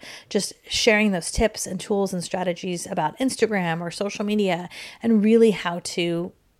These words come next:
like it says, build your tribe,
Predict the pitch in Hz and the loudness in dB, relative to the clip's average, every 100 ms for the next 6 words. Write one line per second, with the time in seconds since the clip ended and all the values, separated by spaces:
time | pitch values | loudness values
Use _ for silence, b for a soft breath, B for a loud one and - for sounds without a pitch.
0 | - 196 175 185 294 240 185 170 196 185 | -2 0 0 2 2 4 0 -2 4 6
1 | 196 196 202 175 170 170 170 - 160 151 | 6 2 -2 0 2 0 -2 -4 0 0
2 | 151 | -2